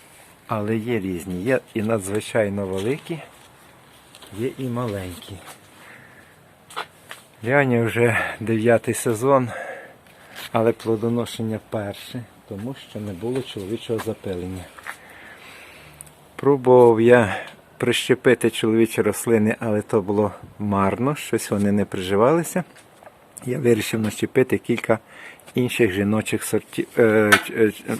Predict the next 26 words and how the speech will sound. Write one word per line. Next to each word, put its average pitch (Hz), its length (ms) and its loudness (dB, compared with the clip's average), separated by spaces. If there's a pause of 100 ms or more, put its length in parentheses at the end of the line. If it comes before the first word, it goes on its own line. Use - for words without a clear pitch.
(160)
сортів, - 680 -4
в 87 100 -12
тому 113 200 0
числі 110 360 -2
жіночих 110 540 -2
і 101 40 -2
самоплідних. 87 640 -4 (880)
Оце 113 360 0
сорт 113 300 2
Джені. 90 540 -4 (1120)
От 117 220 0
як 113 160 2
було 147 340 2
п'ять 123 420 2
квіток, 101 500 -4 (140)
так 123 240 -4
усі 120 260 -4
п'ять 123 500 2
і 127 80 0
зав'язалися. 104 840 0
Ну 156 240 -2
і 120 140 2
з - 220 -10
їхньою 110 480 -4
допомогою 131 720 -2 (1400)
позав'язувалися 120 1200 0